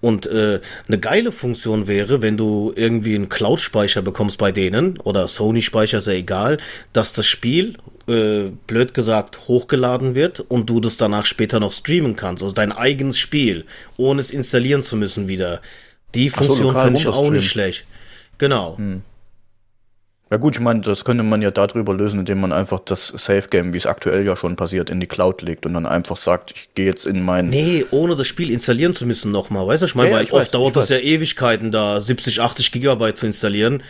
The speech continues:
Speaker 1: und so
Speaker 2: Ja.
Speaker 1: hättest du es irgendwie oben.
Speaker 2: Ja, ja, freilich, ne? Das ist aber dann halt eben einfach über PlayStation Now oder so.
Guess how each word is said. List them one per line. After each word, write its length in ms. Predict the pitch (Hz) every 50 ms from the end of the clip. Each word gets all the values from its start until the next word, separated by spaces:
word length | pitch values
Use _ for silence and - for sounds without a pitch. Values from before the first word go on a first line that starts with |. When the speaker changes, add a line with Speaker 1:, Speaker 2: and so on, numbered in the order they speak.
| - - - - -
Speaker 1:
und 180 | - 120 113 104
so 80 | 120
Speaker 2:
Ja. 80 | 117 127 117
Speaker 1:
hättest 200 | 110 202 - 131
du 60 | 123
es 120 | 113 -
irgendwie 540 | - 113 123 127 131 123 120 123 123 123 123
oben. 480 | - 123 135 143 127 117 104 92 92 87 - _ _ - - - - - _ - _ _ _ _ _ _ _ _ _ _ _ _ _ _ _ _ _ _
Speaker 2:
Ja, 360 | - 101 110 131 147 143 - -
ja, 120 | 110 120
freilich, 340 | 120 - 123 127 117 98 -
ne? 80 | 107 110
Das 100 | 120 113
ist 60 | 127
aber 120 | 117 117
dann 200 | 107 117 107 110
halt 160 | 110 110 101 -
eben 260 | 104 107 107 101 -
einfach 200 | - 101 101 101
über 180 | 80 92 98 92
PlayStation 440 | - 104 95 - - 92 - 95 92
Now 220 | 90 90 92 87
oder 140 | 80 80 80
so. 260 | 78 76 69 73 -